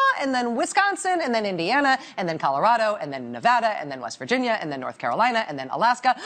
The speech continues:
<gasps> and then Wyoming, and then Kansas. They're still fighting it tooth and nail, but yes, Kansas,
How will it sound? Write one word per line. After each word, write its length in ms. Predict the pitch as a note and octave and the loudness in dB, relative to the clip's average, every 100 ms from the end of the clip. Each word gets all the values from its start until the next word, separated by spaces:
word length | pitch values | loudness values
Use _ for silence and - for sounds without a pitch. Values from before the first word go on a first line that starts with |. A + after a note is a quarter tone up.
| A4+ | -2
<gasps> 220 | G#4 F#4 | -2 -2
and 140 | - E3+ | 0 0
then 120 | D#3 | 2
Wyoming, 540 | D3+ A#3 F4 D#4+ D4+ | 2 4 4 4 2
and 140 | A3 F3+ | 0 -2
then 140 | D3+ | -2
Kansas. 500 | C#3+ D#4+ D#4 C4 C#4 | 2 2 4 2 0
They're 160 | - G#3 | 0 -4
still 160 | - | -2
fighting 320 | D3+ D#3+ D3 C#3+ | 0 0 0 -4
it 100 | - | -6
tooth 200 | D3 C#3+ | -6 -4
and 80 | |
nail, 180 | F#3+ C4+ | 0 0
but 160 | F#3 D3+ | 0 -2
yes, 180 | - - | -6 -8
Kansas, 580 | - C#4+ C#4 A#3 A#3 | -2 0 2 2 0